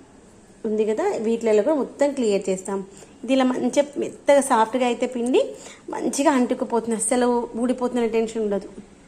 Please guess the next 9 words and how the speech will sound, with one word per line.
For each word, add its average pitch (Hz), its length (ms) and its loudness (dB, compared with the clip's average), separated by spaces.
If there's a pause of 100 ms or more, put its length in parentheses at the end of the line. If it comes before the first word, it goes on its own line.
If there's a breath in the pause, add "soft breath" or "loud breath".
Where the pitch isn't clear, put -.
(440)
ఫ్రెండ్స్ 214 280 2
ఇదిగోండి 190 280 2 (120)
ఇదే 214 120 8 (100)
గోధుమ 202 300 4
పిండిలో 214 240 4 (100)
కొంచెం 233 340 4 (580)
పసుపు 208 340 2
కూడా 233 200 6
వేసాను, 208 400 0